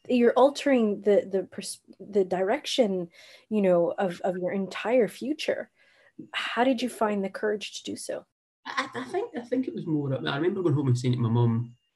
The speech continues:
Speaker 2: "I want to, I want to leave." And she went, "Well, I, I said to you, if you ever wanted to follow your dreams, just go for it." And she, and she just let me go. And, and I just decided, "You know something? I'm going for it.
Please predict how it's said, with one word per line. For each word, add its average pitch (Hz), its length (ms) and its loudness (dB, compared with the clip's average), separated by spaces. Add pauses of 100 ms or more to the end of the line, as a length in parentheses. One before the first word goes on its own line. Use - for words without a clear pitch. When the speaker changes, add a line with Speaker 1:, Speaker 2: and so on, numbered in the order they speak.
(360)
Speaker 2:
"I 131 80 0
want 131 240 2
to, 117 160 2 (200)
I 123 60 0
want 120 240 4
to 117 80 0
leave." 117 220 -2
And 127 80 -6
she 127 100 -2
went, 120 140 0 (680)
"Well, 123 260 2
I, 123 240 -4
I - 20 -2
said 165 320 0
to 160 100 -4
you, 143 220 2
if 123 380 -6
you 123 140 -4
ever 147 200 0
wanted 139 280 -4
to - 60 -6
follow 135 200 -2
your 131 100 0
dreams, 117 340 -2
just 123 180 -8
go 107 180 -8
for - 140 -8
it." - 100 -8
And 123 120 2
she, - 120 -2
and 165 100 -4
she - 100 -10
just - 260 -6
let 131 300 -2
me 113 120 -4
go. 220 240 0
And, 151 120 0
and 139 160 -4
I 147 40 -4
just 233 200 -8
decided, 135 460 -4
"You 131 60 2
know 143 80 0
something? 147 280 -4 (600)
I'm 123 180 6
going 117 220 4
for 120 120 -6
it. 123 80 -6